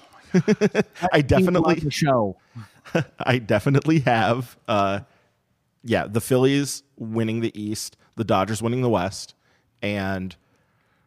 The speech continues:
Speaker 1: I think that you're going to have the Nationals as one of the wild card teams. And then in the N L Central, it's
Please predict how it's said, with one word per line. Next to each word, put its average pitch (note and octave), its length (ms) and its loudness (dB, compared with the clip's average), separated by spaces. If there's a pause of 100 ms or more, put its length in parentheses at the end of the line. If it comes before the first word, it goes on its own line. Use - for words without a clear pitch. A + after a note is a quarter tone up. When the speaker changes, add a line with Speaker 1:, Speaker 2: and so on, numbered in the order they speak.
(220)
Speaker 1:
I A2 100 0
think G#2 300 -6
that G#2 360 -4 (180)
you're A2+ 260 -4
going G#2 240 -4
to G2+ 40 -4
have G2+ 380 -2
the G#2+ 80 -2
Nationals G#2 600 -4 (100)
as G2+ 320 -8
one G2+ 180 -4
of G2 60 -6
the G2 60 -6
wild G2 240 -6
card F#2+ 200 -6
teams. F#2 440 -10 (560)
And A#2+ 160 0
then A2+ 160 -2
in A#2+ 140 -6
the A2 100 -2
N A2+ 100 -4
L A#2 80 -2
Central, C3 560 -4 (840)
it's A#2+ 340 -2